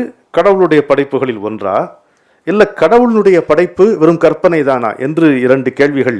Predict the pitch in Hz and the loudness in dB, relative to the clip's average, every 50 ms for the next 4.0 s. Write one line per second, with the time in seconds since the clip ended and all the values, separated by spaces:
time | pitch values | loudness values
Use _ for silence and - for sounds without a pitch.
0 | - - - 123 131 123 127 120 101 101 90 90 101 131 165 - _ _ _ _ | -8 -8 -4 -2 -2 -2 -2 -4 -6 -6 -6 -8 -10 -10 -12 -18 _ _ _ _
1 | _ _ _ - - - _ _ _ _ _ _ _ _ _ - 165 160 185 - | _ _ _ -20 -20 -20 _ _ _ _ _ _ _ _ _ -2 2 2 2 2
2 | - 170 196 254 269 226 180 180 175 214 240 220 170 120 98 95 107 147 190 247 | 2 2 0 2 0 0 -2 2 4 4 4 4 2 -2 -2 -4 -10 -12 -14 -16
3 | 196 _ _ _ _ _ _ _ _ _ _ _ - 165 202 233 240 247 233 | -18 _ _ _ _ _ _ _ _ _ _ _ -2 0 2 2 2 2 2